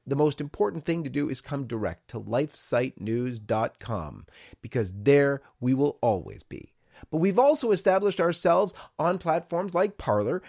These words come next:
and MeWe, and our videos can be found on Rumble as well. We would love to see each of you on those platforms too, as they are not censoring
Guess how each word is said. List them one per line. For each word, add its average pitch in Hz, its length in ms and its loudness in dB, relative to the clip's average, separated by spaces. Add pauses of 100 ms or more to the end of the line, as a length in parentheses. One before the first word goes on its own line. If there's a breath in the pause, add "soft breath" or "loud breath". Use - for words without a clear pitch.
and 156 340 2
MeWe, 139 540 2 (200 loud breath)
and 143 140 2
our 165 100 6
videos 156 460 4
can 180 140 -2
be 170 100 0
found 147 380 2
on 139 300 2
Rumble 143 440 4
as 147 140 0
well. 120 340 4 (540 loud breath)
We 185 220 4
would 185 260 2
love 175 520 4
to 175 120 -2
see 170 220 -4 (120)
each 196 260 -2
of 123 120 0
you 123 180 4
on 120 120 4
those 131 200 2
platforms 127 560 -2
too, 135 300 -4 (260 loud breath)
as 143 160 2
they 151 160 8
are 147 140 6
not 147 340 0
censoring 151 560 -2